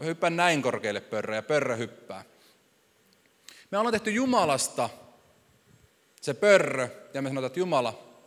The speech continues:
tänne näin, teepäs näin, hyppääpäs tänne, teepäs toi temppu. Tää evankeliumi kertoo, että Kristus Herra, me ollaan se koira,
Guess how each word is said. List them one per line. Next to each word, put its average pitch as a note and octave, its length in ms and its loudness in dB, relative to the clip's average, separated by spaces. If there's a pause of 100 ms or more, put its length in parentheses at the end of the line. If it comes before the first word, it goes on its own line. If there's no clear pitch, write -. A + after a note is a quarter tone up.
(160)
tänne D3 220 0
näin, A2 320 -2 (480)
teepäs D3+ 340 -4
näin, A#2 280 -4 (360)
hyppääpäs C#3 400 -4
tänne, A#2 260 -2
teepäs C3 320 -6
toi A#2+ 180 -2
temppu. G2+ 400 -8 (1400)
Tää F#3+ 300 2
evankeliumi D#3+ 500 -4
kertoo, D3 320 -2
että B2+ 120 -8
Kristus - 800 -6
Herra, G#2+ 380 -6 (140)
me E3 100 -2
ollaan D#3 220 2
se B2+ 100 -4
koira, A2+ 460 -2